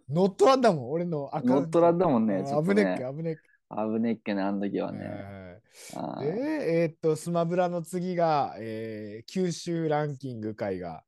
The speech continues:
Speaker 1: えー、前編
Speaker 2: ああ。
Speaker 1: 後編と。
Speaker 2: あ、あれ、今年、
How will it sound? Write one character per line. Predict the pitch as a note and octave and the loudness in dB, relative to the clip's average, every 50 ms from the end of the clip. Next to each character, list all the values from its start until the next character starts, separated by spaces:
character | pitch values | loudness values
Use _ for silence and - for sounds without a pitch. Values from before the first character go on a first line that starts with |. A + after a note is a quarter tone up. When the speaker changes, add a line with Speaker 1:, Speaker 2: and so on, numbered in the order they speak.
| _ _ _ _ _ _ _ _ | _ _ _ _ _ _ _ _
Speaker 1:
え | - C#2 B1+ - - - | -18 -16 -16 -16 -16 -18
ー、 | - - | -10 -10
前 | G#2+ A2 | -8 -6
編 | A2 A#2+ | -2 0
Speaker 2:
あ | B2 A#2+ A#2+ A#2+ A#2+ A#2 A2+ A2+ A2 G#2+ G#2 | 0 2 2 2 0 2 2 4 4 4 4
あ。 | G2 | 2
Speaker 1:
後 | F2 F#2 | 0 -2
編 | F#2 G2 F#2+ F2 E2+ | -6 -8 -10 -8 0
と。 | A2 C#3 | 2 2
Speaker 2:
あ、 | D#2+ C#2+ - _ _ _ _ _ - - - _ _ _ _ _ _ _ - | 2 0 -8 _ _ _ _ _ -20 -20 -20 _ _ _ _ _ _ _ 0
あ | B3 - | 0 2
れ、 | A3+ A#3+ C4 B3+ - - _ _ _ _ _ _ _ | 4 6 6 4 4 0 _ _ _ _ _ _ _
今 | - - - G3+ | -14 -4 -4 -2
年、 | B3 B3 B3 - C#4+ C4+ C4+ C4 B3 - - | -2 -2 -2 0 0 0 0 0 -2 -4 -8